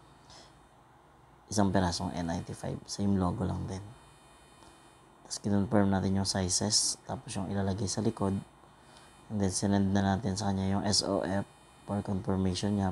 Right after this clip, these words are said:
para sa firma niya. Then, nag-sign din siya.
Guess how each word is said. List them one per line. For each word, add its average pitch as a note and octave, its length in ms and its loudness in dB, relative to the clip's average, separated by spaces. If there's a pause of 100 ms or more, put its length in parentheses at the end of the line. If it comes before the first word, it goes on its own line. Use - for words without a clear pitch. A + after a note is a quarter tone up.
(140)
para F#2+ 160 -2
sa F2+ 140 -6 (100)
firma F#2+ 320 0
niya. F#2+ 320 0 (1200)
Then, F#2+ 440 2
nag-sign F#2 440 2
din F2+ 240 0
siya. G#2 280 0